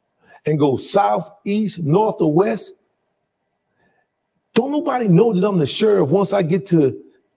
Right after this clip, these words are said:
South Carolina, Atlanta. I'm just another Negro driving, period, period. I understand that. I'd be foolish to think that. So trust me,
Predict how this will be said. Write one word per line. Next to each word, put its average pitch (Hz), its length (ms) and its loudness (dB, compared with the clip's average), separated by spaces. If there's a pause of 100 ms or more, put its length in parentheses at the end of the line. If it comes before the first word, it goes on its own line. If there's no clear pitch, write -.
(540)
South 190 440 0
Carolina, 185 540 0
Atlanta. 139 420 -4 (220)
I'm 269 100 -8
just 247 160 -6
another 220 380 2
Negro 220 520 0
driving, 117 600 -4 (360)
period, 339 520 0 (480)
period. 320 480 0 (560)
I 269 220 0
understand 277 680 -2
that. 104 320 -4 (960)
I'd 220 160 0
be 220 100 2
foolish 285 540 2
to 170 120 2
think 156 320 -2
that. 92 220 -2 (2250)
So 185 240 2
trust 339 400 -2
me, 123 220 -4